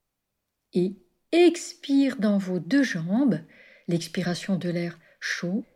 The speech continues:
dans vos deux jambes, vous pointez les orteils vers l'avant, fin d'expiration.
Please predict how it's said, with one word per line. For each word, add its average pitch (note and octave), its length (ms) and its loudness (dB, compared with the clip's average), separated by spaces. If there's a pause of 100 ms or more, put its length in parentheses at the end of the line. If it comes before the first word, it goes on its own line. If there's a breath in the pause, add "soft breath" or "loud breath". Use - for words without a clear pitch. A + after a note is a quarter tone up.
(160)
dans E3+ 140 2
vos F3 160 0
deux G#3 200 4
jambes, F#3+ 340 2
vous E3+ 220 2
pointez D4+ 720 2
les B3 240 2
orteils G#3+ 400 0
vers F#3 180 -2
l'avant, D#3+ 500 -2 (340 loud breath)
fin B3+ 220 0
d'expiration. A3+ 840 -2